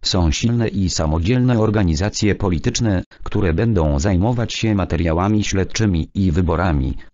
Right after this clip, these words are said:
kampaniami społecznymi i mityngami, oświadczył Wołkow. Sieć sztabów Nawalnego w regionach Rosji powstała przed rokiem dwa tysiące osiemnaście,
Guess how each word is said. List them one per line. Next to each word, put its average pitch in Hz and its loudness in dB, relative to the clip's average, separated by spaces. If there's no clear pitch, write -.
kampaniami 98 0
społecznymi 80 -2
i 101 0
mityngami, 92 2
oświadczył 104 -2
Wołkow. 92 -2
Sieć - -4
sztabów 107 0
Nawalnego 82 0
w 80 -2
regionach 78 0
Rosji 113 0
powstała 110 0
przed - -2
rokiem 104 0
dwa 85 0
tysiące 120 0
osiemnaście, 87 0